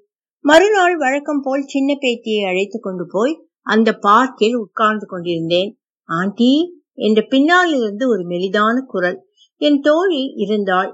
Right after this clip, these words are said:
அவள் கண்களில் அந்த வழக்கமான ஒளி இல்லை. முகத்தில் புன்னகை இல்லை, நெற்றியில் பொட்டு இல்லை. எனக்கு ஒரு வினாடி பகீரென்று இருந்தது.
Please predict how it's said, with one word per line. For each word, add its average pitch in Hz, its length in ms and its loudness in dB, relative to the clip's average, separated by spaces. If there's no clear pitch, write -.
அவள் 208 320 -2
கண்களில் 269 680 -2
அந்த 196 260 -8
வழக்கமான 247 680 0
ஒளி 202 300 -2
இல்லை. 175 260 -4
முகத்தில் 330 560 0
புன்னகை 277 480 -2
இல்லை, 254 260 -6
நெற்றியில் 247 600 -2
பொட்டு 214 360 -2
இல்லை. 202 280 0
எனக்கு 349 340 0
ஒரு 254 200 4
வினாடி 247 460 -2
பகீரென்று 202 680 0
இருந்தது. 175 400 -6